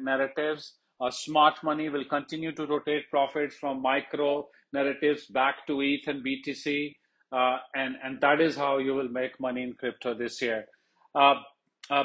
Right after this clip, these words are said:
Bitcoin, uh, I think, I think was, uh, stays in accumulation zone,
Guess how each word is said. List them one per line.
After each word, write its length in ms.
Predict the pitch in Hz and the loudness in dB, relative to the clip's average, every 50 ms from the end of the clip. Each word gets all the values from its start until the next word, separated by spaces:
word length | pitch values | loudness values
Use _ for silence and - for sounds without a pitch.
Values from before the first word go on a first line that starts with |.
| - - - | 0 2 2
Bitcoin, 560 | 180 180 - - 196 190 190 190 196 190 185 - - | 2 2 2 0 4 4 6 6 4 2 -2 -6 -4
uh, 260 | 156 147 147 147 147 - | 0 2 2 2 2 2
I 140 | 151 147 151 147 | 2 2 2 2
think, 240 | 175 175 175 165 147 | 0 -2 -2 -2 -4
I 180 | 147 147 151 | -4 -4 -4
think 340 | 147 - 160 160 156 143 - | -2 -2 -4 -4 -4 -4 -4
was, 460 | 147 143 143 143 147 147 135 - - - | 0 2 4 4 4 2 0 -6 -6 -2
uh, 160 | 139 127 127 | -2 0 0
stays 400 | - - - 170 160 170 160 151 | -2 0 2 2 4 4 2 0
in 120 | 165 160 | -4 -4
accumulation 720 | 151 151 - 151 147 147 151 151 151 147 143 - 156 151 147 | -4 -4 -2 -2 -2 0 0 0 0 0 -2 -4 -6 -6 -6
zone, 540 | 127 - - 143 147 156 160 170 175 175 | -8 -6 -2 0 2 2 2 2 0 -2